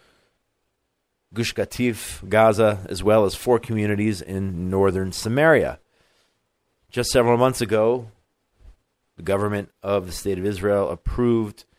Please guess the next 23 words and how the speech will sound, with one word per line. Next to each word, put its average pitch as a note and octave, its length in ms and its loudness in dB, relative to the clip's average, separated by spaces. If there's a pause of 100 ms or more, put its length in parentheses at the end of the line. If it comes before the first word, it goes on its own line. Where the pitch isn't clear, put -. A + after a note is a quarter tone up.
(140)
in F2+ 160 -10
theory, G2+ 540 0
a E2+ 80 -2
return F2 680 -4 (500)
to F#2+ 180 -4
Chomesh. G2+ 680 -4 (600)
And G2 180 -10
just A2+ 280 -2
last B2+ 400 0
week, F#2 520 -8
the F2+ 160 -10
I G#2 240 2
D G#2 260 0
F G#2 380 -2 (320)
Central A#2+ 420 -4
Command A2 600 -2 (460)
head G#2 560 0 (1000)
said F#2+ 440 -4
that, G2+ 180 -2
yes, B2+ 360 2
Chomesh A2 480 -2
was G2 320 0
kosher. C#3+ 540 0